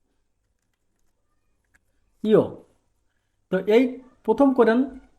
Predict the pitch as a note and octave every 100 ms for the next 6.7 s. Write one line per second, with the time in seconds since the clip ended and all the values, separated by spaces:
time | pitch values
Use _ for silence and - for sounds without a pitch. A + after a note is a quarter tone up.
0 | - F#3 F#3 F#3+ G#3+ F#3 F#3 F#3+ F#3 F#3
1 | F3+ F3+ C#4+ D#4+ - _ _ A#3+ C4 B3+
2 | F#3 A#3+ E4 G#3+ G3 B2+ - - _ _
3 | _ - F3+ - B3 C#4 F#3 E3 A#3 A3
4 | G#3+ A3+ B3 G3+ - F#3+ G3+ G3+ G#3 G#3
5 | G3+ G3+ G3+ G#3 A3+ G#3+ D#4 D#4+ - -
6 | D#3 F3+ G3+ F#3+ F#3+ G3+ A3